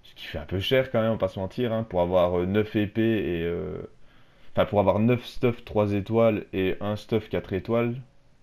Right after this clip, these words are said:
vingt-cinq balles, ça fait un peu mal au cul. Euh, donc, euh, ouais, je trouve ça un peu cher. Après, euh, c'est un peu la mode pour le moment, hein, des trucs excessivement chers. T'as l'impression que les développeurs n'ont plus la notion d'argent. Mais bon,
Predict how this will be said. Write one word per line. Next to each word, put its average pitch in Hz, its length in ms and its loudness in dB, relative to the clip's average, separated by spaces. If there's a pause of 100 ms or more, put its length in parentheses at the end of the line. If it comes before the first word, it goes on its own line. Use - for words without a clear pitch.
(120)
vingt-cinq 101 560 -2
balles, 113 240 4
ça 92 120 -12
fait 87 100 -10
un 85 60 -6
peu 85 100 -10
mal 92 140 -4
au 95 80 -2
cul. 127 260 -6 (1040)
Euh, 82 240 -8
donc, 95 380 -6
euh, 87 240 0
ouais, 95 220 4
je 113 60 -12
trouve - 120 -20
ça 90 120 -4
un 90 60 0
peu 117 140 -2
cher. 110 340 -4 (960)
Après, 90 280 0
euh, 90 580 2
c'est - 160 -10
un 87 160 -6
peu 101 200 -4
la 92 120 -2
mode 95 240 -4
pour 98 120 -8
le 90 60 -6
moment, 101 300 -6
hein, 98 40 -12
des 87 120 -10
trucs - 220 -18
excessivement 92 680 -6
chers. 113 280 -2 (160)
T'as 87 80 -8
l'impression 95 280 -6
que 98 100 -4
les 90 40 0
développeurs 95 400 0
n'ont 92 120 -2
plus 95 120 -4
la 95 60 0
notion 92 240 -6
d'argent. 90 400 -4 (1700)
Mais 87 100 -6
bon, 82 200 -4